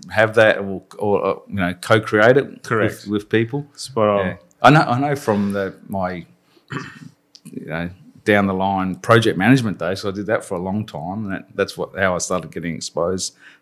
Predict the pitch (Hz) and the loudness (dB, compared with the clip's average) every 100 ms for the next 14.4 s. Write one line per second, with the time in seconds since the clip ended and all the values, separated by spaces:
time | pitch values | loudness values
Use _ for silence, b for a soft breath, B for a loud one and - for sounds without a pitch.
0 | - 98 92 98 92 92 87 87 92 98 | -6 -2 0 0 0 -4 -6 -8 -6 -6
1 | - 85 - 82 87 87 - 85 80 - | -6 -8 -6 -8 -8 -8 -8 -8 -8 -8
2 | 82 92 82 - 95 - - 78 78 113 | -10 -10 -12 -8 -8 -8 -12 -14 -12 -14
3 | _ - 113 - _ 98 85 - 101 - | _ -14 -14 -16 _ -6 -6 -2 -2 -2
4 | - _ _ _ - 95 90 92 - - | -8 _ _ _ -8 -6 -6 -8 -12 -14
5 | 95 92 - 90 85 - 98 92 110 120 | -10 -10 -10 -16 -16 -12 -10 -2 4 4
6 | 117 98 90 85 90 - _ _ _ _ | 4 2 -4 -10 -12 -16 _ _ _ _
7 | _ - - 98 101 - - 101 92 87 | _ -4 4 6 4 0 -6 -6 -4 -6
8 | 101 _ _ _ _ _ _ 90 85 - | -10 _ _ _ _ _ _ -8 -8 2
9 | 98 95 - - 82 82 - 92 92 92 | 2 2 -4 -10 -10 -10 -6 -4 -4 -6
10 | 92 90 85 85 - _ 156 151 196 - | -8 -10 -10 -12 -16 _ -18 -18 -20 -20
11 | _ 95 98 90 95 95 95 - 90 98 | _ 0 0 0 -4 -6 -6 -10 -6 -4
12 | 107 104 - - 87 90 98 98 101 98 | -4 -4 -4 -6 -8 -6 -6 -4 -4 -4
13 | 101 120 - - - _ 90 95 90 107 | 0 2 0 -6 -16 _ -6 -4 -2 -2
14 | 127 123 104 | -4 -4 -6